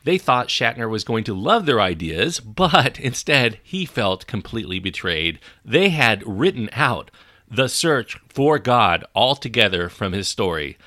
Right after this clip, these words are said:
and instead the quest involved finding this mythical land, something similar to Shangri-La from Lost Horizon. It was going to be called Shakari,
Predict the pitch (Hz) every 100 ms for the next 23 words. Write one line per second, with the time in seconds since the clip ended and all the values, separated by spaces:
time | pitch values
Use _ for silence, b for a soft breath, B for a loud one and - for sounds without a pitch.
0 | b - 104 104 - 156 131 95 98 -
1 | 131 107 - 92 90 82 82 - 120 117
2 | 113 107 85 80 110 143 - 143 110 95
3 | 95 98 - B B - 131 139 107 127
4 | 120 107 - 90 85 - - - 139 135
5 | 117 104 92 80 76 92 82 87 95 -
6 | 101 85 82 78 80 82 101 131 135 127
7 | - 95 92 B B B - - 143 -
8 | 131 113 120 131 90 78